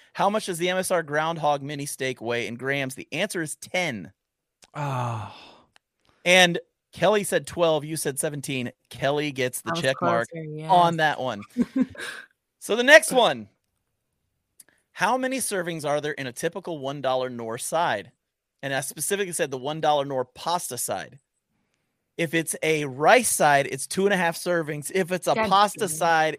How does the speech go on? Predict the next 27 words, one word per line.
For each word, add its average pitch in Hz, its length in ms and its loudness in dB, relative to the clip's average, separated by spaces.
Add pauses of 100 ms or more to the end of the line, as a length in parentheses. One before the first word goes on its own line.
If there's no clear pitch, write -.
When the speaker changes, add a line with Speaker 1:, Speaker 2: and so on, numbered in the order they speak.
Speaker 1:
it's 139 240 -6
one. 123 720 -8 (960)
Speaker 3:
Really? 233 540 8
Speaker 1:
Unfortunately, 220 600 8
Kelly 214 440 6
said 170 320 0
two 196 180 0
and 185 100 0
a 165 60 0
half. 151 480 0
Jeremiah, 170 480 0
you 165 220 -6
said 180 280 -2
two, 170 200 -4
so 160 160 -8
you 180 220 -2
actually 196 320 2
get 160 180 -2
a 156 40 -4
check 170 300 -2
mark 135 260 -6
this 113 200 -12
time. 95 260 -10
Speaker 2:
Oh, 214 220 8
get 247 320 2
prices 240 480 8
righted. 214 440 4